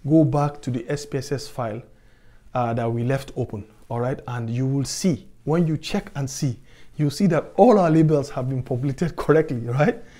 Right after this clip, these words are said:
And so, so, and you'll see that all the values have been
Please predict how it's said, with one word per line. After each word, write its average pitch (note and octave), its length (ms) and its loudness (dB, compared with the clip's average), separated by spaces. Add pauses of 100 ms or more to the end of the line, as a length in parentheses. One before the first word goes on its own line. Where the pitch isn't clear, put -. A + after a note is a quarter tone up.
(300)
And C3 280 0
so, D3+ 360 2 (280)
so, F#3 220 0
and E3+ 240 0 (160)
you'll F#3 220 4
see B3 240 4
that E3 260 0
all A#3 180 6
the F3+ 80 6
values F3 460 2
have C3+ 420 -4
been D3 220 0